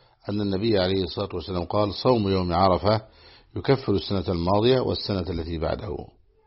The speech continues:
وهذا لغير الحاج، فالحاج لا يستحب له الصيام على الصحيح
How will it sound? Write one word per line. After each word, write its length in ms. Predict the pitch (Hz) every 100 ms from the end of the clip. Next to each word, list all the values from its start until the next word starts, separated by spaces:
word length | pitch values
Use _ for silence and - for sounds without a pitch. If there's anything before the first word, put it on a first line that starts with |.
| _ _ _ _ _ _ _ _ _ _ _ _ _ _ -
وهذا 560 | 92 113 113 120 123
لغير 280 | - 98 104
الحاج، 460 | 90 76 92 - - - _ - - - - - 101
فالحاج 560 | 85 - 101 113 113 - _ _ _ _ _ _ _ _ _ -
لا 100 | 120
يستحب 480 | 135 - 92 104 92
له 160 | 92
الصيام 480 | 87 - 107 98 - - _ _ _ _
على 140 | 92 90
الصحيح 600 | - - 90 104 113